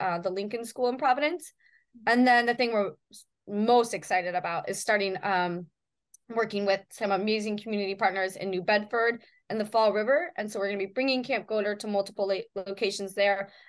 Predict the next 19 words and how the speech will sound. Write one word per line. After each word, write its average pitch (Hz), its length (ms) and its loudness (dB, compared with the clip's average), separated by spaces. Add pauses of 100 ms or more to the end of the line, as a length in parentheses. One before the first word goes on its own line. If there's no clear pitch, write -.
(100)
And 233 120 2
this 247 140 4
is 233 80 0
all 202 240 6
gonna 190 140 -2
be 180 100 -6
grant 180 340 -6
supported. 156 500 -8
So 160 80 -14
we're 160 60 -8
gonna 170 120 -10
be 165 80 -10
able 156 120 -12
to - 120 -20
provide 151 360 -6
it 139 160 -6 (220)
for 156 320 -6 (140)
free, 147 320 -14 (220)
which - 340 -14